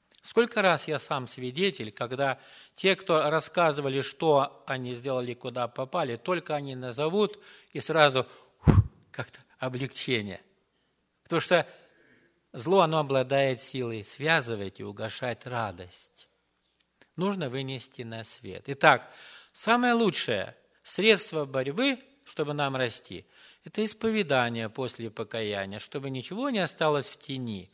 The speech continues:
Тогда легко молодому человеку расти, так и написано, возрас-, чтобы возрастал во благодати, как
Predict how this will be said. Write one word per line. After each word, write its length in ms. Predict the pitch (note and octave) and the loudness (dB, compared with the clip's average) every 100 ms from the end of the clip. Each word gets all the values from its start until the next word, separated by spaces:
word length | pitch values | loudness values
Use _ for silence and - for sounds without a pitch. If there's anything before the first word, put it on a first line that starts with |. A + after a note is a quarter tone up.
| - - - _ | -20 -20 -20 _
Тогда 320 | C#3 C3+ C3+ | -8 -2 -2
легко 760 | A#2+ G#2+ - - F3 G#3 G#3 - _ _ - | -2 -6 -6 0 2 2 0 -16 _ _ -10
молодому 520 | A#2+ A#2+ D#3+ D3 A2 | -6 -2 -2 -2 -6
человеку 580 | - G2+ G#2 C#3 - A#2+ | -10 -10 -6 -6 -6 -4
расти, 400 | A#2+ - - G#2+ | -4 -4 -8 -6
так 240 | A#2 A2 | -6 -6
и 60 | A2+ | -6
написано, 560 | A2+ G#2+ G#2 - G2 | -8 -10 -12 -12 -10
возрас-, 400 | A2 A2+ C3+ - A#2+ B2+ | -8 -6 -6 -6 -12 -16
чтобы 240 | - G#2 | -14 -10
возрастал 580 | A2+ B2+ D3+ - D#3+ A#2+ | -4 2 2 4 4 4
во 140 | G#2+ | 0
благодати, 600 | A2 A2 A2 G#2 G2 - | -6 -6 -8 -8 -10 -10
как 280 | G#2+ B2 A2+ | -10 -10 -10